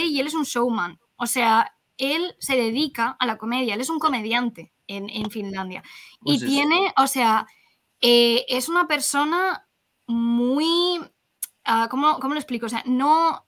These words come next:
Speaker 1: no está haciendo las cosas al azar y tiene un show muy estudiado. O sea, esta persona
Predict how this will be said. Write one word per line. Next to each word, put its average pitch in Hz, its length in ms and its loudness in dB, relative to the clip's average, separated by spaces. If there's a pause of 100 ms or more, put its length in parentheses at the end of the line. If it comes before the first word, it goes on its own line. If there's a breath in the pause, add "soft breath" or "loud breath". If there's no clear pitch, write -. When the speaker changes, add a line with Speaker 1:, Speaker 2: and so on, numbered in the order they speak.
(140)
Speaker 1:
no 262 300 2
está 339 180 -4
haciendo 302 200 -4
las 277 120 0
cosas 277 280 -10
al 247 120 2
azar 277 200 -4
y 277 60 -6
tiene 262 140 -4
un 262 60 -2
show 247 140 -4
muy 277 160 -2
estudiado. 220 480 -4
O 202 60 -8
sea, 202 140 -10 (340 loud breath)
esta 320 260 -2
persona 214 560 -4